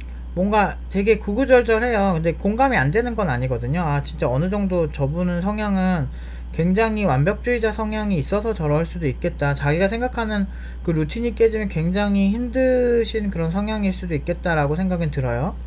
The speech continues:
그런데 이거를 이해해주다 보면 한도 끝도 없어요. 그러니까 결국엔 세상에서, 저도 그래요. 제가 성격이 진짜 그지 같잖아요. 저도 하자가 많은 사람인데,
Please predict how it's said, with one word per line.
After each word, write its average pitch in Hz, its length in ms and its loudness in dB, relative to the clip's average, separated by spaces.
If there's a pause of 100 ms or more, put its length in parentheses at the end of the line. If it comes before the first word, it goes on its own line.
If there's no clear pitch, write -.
(460)
그런데 196 540 2 (320)
이거를 220 580 4 (380)
이해해주다 240 600 6
보면 202 220 0
한도 294 240 -2
끝도 185 260 -2
없어요. 113 500 -6
그러니까 160 240 0
결국엔 202 720 2 (300)
세상에서, 254 960 2 (300)
저도 190 360 6
그래요. 156 300 4
제가 151 240 0
성격이 233 460 0
진짜 147 200 -2
그지 156 280 0
같잖아요. 151 460 0
저도 143 240 0
하자가 214 400 0
많은 139 240 2
사람인데, 156 600 0